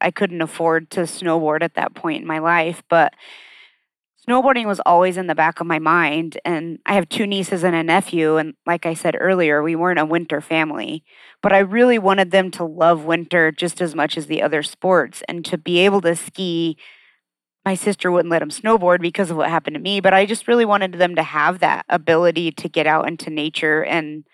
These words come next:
to hoop and holler and have all the memories on snow. And so after I gra-, like, the season before I graduated nursing school, so that would have been two thousand fifteen sixteen, I took my nieces and nephews up just for a couple days.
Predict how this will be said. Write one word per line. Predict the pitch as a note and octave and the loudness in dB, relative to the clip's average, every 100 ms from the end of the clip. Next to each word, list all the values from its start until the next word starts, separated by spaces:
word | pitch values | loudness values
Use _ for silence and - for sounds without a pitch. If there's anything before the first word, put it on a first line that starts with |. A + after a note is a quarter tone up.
| _ _ _ _ - | _ _ _ _ 0
to | G#3 | 2
hoop | F#3 G#3+ | 4 2
and | F#3+ E3+ | 2 2
holler | E3 D#3+ D#3 D#3+ | 2 4 4 4
and | D#3 D#3+ E3+ D3+ _ _ - | 2 -2 -10 -14 _ _ -8
have | F#3 F3+ D#3 | -2 -2 2
all | - F#3 | 2 2
the | F3 | 2
memories | F3 F3+ D#3+ D#3+ D#3+ | -2 -2 0 0 0
on | D#3 D#3+ | -2 -2
snow. | - G3 G#3 F3 | -8 0 2 4
And | D#3 E3 | 2 -2
so | - - D#3+ D#3+ D#3+ - - - - _ _ _ _ _ _ _ _ | -4 2 4 4 2 -6 -20 -20 -20 _ _ _ _ _ _ _ _
after | F#3 F3+ - G3 F#3 | -4 -4 -4 0 2
I | F3+ | 0
gra-, | E3 E3+ - - | 0 0 0 -4
like, | F3+ - _ _ - - | -8 -8 _ _ -20 -12
the | E3+ | -12
season | - A#3+ A#3 A#3+ | -4 0 0 0
before | G3+ - G3 | 0 2 4
I | F#3 | 4
graduated | F3 E3+ E3+ E3+ D#3+ D#3+ | 4 2 2 -2 -2 0
nursing | D#3 D#3+ D#3 | -2 -4 -12
school, | D3+ - D#3 | -10 -4 -4
so | - | 0
that | D#3+ | 2
would | D#3+ | 4
have | E3+ | 4
been | E3+ E3 | 0 -2
two | F3+ | -4
thousand | E3+ D#3+ D#3 D#3+ | 0 0 -2 -8
fifteen | - E3+ - D#3+ D#3 | -6 -8 -6 -8 -8
sixteen, | - E3 - - D3 D3+ - - - | -8 -12 -12 -10 -8 -8 -14 -20 -4
I | F#3 | -2
took | - F#3+ | -2 -2
my | D#3+ | -2
nieces | D#3+ D#3+ D#3+ D#3 | -2 -4 -4 -4
and | D3+ | -2
nephews | D3 - D3+ D3 | -4 -4 -8 0
up | D#3+ - _ _ | 0 -2 _ _
just | - E3 | -8 -8
for | - D3+ | -4 -2
a | C#3 | -2
couple | - D#3+ D3+ | -6 -8 -6
days. | G2+ D#2+ D#3 - | -6 -6 -10 -14